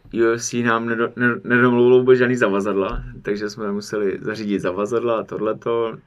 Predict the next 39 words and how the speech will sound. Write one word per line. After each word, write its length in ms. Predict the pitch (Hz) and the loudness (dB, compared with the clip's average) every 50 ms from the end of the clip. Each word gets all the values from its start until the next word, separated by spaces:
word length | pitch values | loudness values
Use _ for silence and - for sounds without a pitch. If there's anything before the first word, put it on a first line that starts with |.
| _ | _
což 220 | - - 107 95 98 | -14 -12 -10 -8 -6
naštěstí 420 | 104 101 98 101 98 95 - 98 | -6 -6 -4 -6 -6 -6 -6 -4
bylo 180 | 95 101 101 101 | -2 0 0 0
jako 200 | 101 98 107 98 | -2 -2 -2 -2
jednoduchý, 520 | 87 82 85 92 98 101 101 101 113 104 | -2 -2 -4 -4 -6 -6 -8 -8 -10 -10
člověk 160 | 107 104 98 | -10 -10 -10
si 80 | - 98 | -8 -4
to 80 | 101 | -4
jenom 180 | 104 101 98 98 | -2 -2 -2 -4
zaplatí 520 | 92 95 87 - 104 104 98 - 110 110 | -4 -6 -4 -4 -4 -4 -4 -4 -6 -4
a 40 | 107 | -4
letí. 400 | 98 92 90 - - 101 104 - - - - - - - - - - - - - - _ _ - - | -4 -6 -8 -8 -10 -10 -10 -10 -14 -20 -20 -20 -20 -20 -20 -20 -20 -20 -20 -20 -20 _ _ -8 -2
Doletěli 420 | - 120 131 135 135 - 135 131 | 4 6 6 6 6 6 4 2
jsme 180 | 131 - 120 104 | 2 0 -2 -2
na 80 | 104 110 | -2 0
hotel, 720 | 123 143 143 143 147 143 143 139 139 139 139 135 139 131 131 _ _ _ _ - - - - | 0 -2 0 2 4 4 4 6 4 4 4 2 0 -2 -8 _ _ _ _ -20 -20 -16 -12
ubytovali 540 | 101 104 117 123 120 - 123 117 120 123 120 | -8 -4 -4 -2 -2 -2 -2 -2 -2 -2 -4
jsme 220 | 117 - 123 123 | -4 -6 -8 -10
se, 500 | 117 - - 117 117 117 113 113 113 - - _ | -8 -6 -4 -2 -2 0 -2 -2 -4 -8 -12 _
s-, 160 | - - - _ _ _ _ _ | -20 -20 -20 _ _ _ _ _
samozřejmě 440 | - - 110 107 107 110 113 113 113 | -12 -10 -8 -6 -6 -6 -6 -4 -4
nás 220 | 110 107 104 - | -4 -4 -4 -2
U 40 | 117 | -2
F 80 | 110 107 | -2 -2
C 140 | 104 - 113 | -4 -8 -10
hnedka 300 | 110 107 104 - - 107 | -10 -12 -8 -4 -4 -2
vyzvedlo 420 | 101 104 104 110 110 110 110 110 | -2 -2 -2 -2 -2 -2 -2 -2
na 120 | 110 110 104 | -4 -4 -6
tom 140 | 113 104 | -6 -6
hotelu 640 | 95 87 95 - - 110 110 113 113 117 117 120 117 - - - - - - - - - - - - _ _ _ - | -8 -8 -8 -6 -4 -4 -2 -2 -2 -4 -4 -8 -10 -14 -20 -20 -20 -20 -20 -20 -20 -20 -20 -20 -20 _ _ _ -10
a 580 | - 101 101 98 98 101 101 101 101 101 101 - _ _ _ _ _ _ _ - | -8 -6 -4 -4 -2 -2 -2 -4 -4 -6 -8 -10 _ _ _ _ _ _ _ -6
ten 200 | - 117 113 104 | -6 -6 -4 -4
první 280 | 117 117 117 123 123 | -4 -2 -2 -2 -2
den 160 | 120 123 117 120 | 0 0 0 0
nás 220 | 120 117 113 - | 0 0 -2 -4
nechali 280 | 123 120 - 131 123 123 | -10 -6 -2 0 0 0
úplně 300 | 123 127 127 123 117 107 | 2 0 -2 -2 -2 -6
v 80 | 98 | -6
klidu, 680 | - - 104 104 123 131 131 131 131 131 131 127 - | -4 -2 0 4 6 6 6 8 6 6 4 2 0